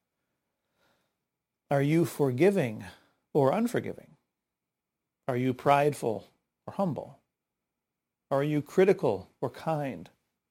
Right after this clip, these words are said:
Are you angry or patient? Are you fearful or trusting? Are you greedy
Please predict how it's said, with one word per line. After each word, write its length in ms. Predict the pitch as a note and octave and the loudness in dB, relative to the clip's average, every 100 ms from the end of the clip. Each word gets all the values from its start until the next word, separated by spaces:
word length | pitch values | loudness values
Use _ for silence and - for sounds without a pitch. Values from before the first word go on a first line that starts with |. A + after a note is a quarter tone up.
| _ _ _ _ _ _ _ _ - | _ _ _ _ _ _ _ _ -4
Are 80 | B2 | 0
you 160 | B2+ | 2
angry 580 | C#3 C#3+ D#3+ G3 G#3 F3+ - _ | 2 0 0 -2 -2 -4 -10 _
or 60 | E3+ | -10
patient? 600 | - D3 C3 C#3 - - _ _ _ _ _ _ _ _ _ _ _ - | -6 -6 -4 -10 -12 -20 _ _ _ _ _ _ _ _ _ _ _ -4
Are 140 | D3 C#3+ | 0 0
you 200 | C3+ B2 | 0 -4
fearful 720 | - G#3 G3+ E3 B2+ G2 _ _ - | -4 -4 -4 -2 -4 -4 _ _ -2
or 140 | C#3 | -2
trusting? 600 | C3 F#3+ F3 - - A1 - _ _ _ _ _ _ _ _ _ _ _ _ | 0 -4 -6 -8 -10 -12 -20 _ _ _ _ _ _ _ _ _ _ _ _
Are 100 | - | -6
you 140 | D3 E3+ | -4 -2
greedy 600 | C3+ E3 F#3 D3+ G#2+ | -2 0 2 2 -2